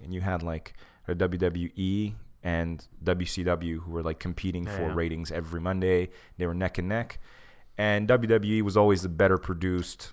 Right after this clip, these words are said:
Speaker 1: show. It had, like, top-notch editing, top-notch sound. Their montages of events were, like, you were, like, you, you were, like, "I ca-, I gotta get this pay-per-view," even though you didn't <laughs> care really about who won. And then
Speaker 2: Right.
Speaker 1: on the other side, W C W just kind of,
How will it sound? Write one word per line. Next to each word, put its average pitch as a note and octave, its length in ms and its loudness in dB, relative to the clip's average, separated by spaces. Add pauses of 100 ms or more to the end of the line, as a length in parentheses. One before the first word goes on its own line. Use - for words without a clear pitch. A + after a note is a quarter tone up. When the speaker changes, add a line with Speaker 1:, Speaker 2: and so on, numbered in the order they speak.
(160)
Speaker 1:
show. A#2+ 560 8
It F2+ 100 2
had, F2+ 220 2
like, E2+ 320 0 (140)
top-notch F#2+ 760 4
editing, F#2 480 2
top-notch E2 580 2
sound. F#2+ 540 2 (320)
Their F#2 140 2
montages F2+ 760 2
of E2+ 240 -6
events F2 420 0
were, E2 160 -2
like, D2+ 280 -2
you F#2 100 0
were, D#2+ 220 -4
like, E2 260 -8 (120)
you, F#2 260 -10
you F2 160 -8
were, F2 80 0
like, D2 240 -4
"I E2 100 -6
ca-, - 160 -4
I F2+ 80 -4
gotta E2+ 180 0
get E2 140 0
this D#2+ 120 -6
pay-per-view," E2 560 0
even F2+ 240 -2
though F2 100 4
you E2+ 100 0
didn't E2 160 -4
<laughs> - 100 4
care E2 140 0 (160)
really F#2+ 220 0
about E2 340 -2 (240)
who G#2 100 2
won. G#2 280 2 (480)
And B2 160 2
then A#2 100 6
Speaker 2:
Right. - 100 -4
Speaker 1:
on A#2 120 4
the A2 100 4
other D3+ 160 4
side, G#2 400 4
W G#2+ 160 4
C G#2+ 120 -6
W G#2 260 2
just G2 240 -6
kind G2+ 240 0
of, F2+ 260 -4